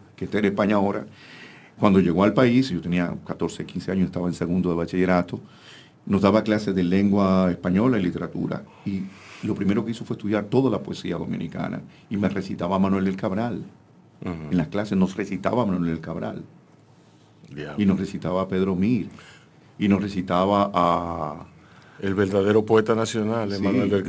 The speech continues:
Speaker 2: Cabral, ¿eh?
Speaker 1: recitaba a otros, a, a Domingo Moreno Jiménez y a...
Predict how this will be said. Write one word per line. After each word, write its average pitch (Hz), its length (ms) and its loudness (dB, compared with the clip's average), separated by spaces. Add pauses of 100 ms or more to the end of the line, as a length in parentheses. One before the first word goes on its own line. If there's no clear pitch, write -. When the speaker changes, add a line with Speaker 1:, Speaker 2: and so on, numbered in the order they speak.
Speaker 2:
Cabral, 95 180 2
¿eh? 92 60 0
Speaker 1:
recitaba 95 540 2
a 85 280 0
otros, 101 580 0
a, 82 540 -6
a 90 40 -2
Domingo 92 340 2
Moreno 101 320 2
Jiménez 98 600 2
y 92 160 -2
a... 87 380 -4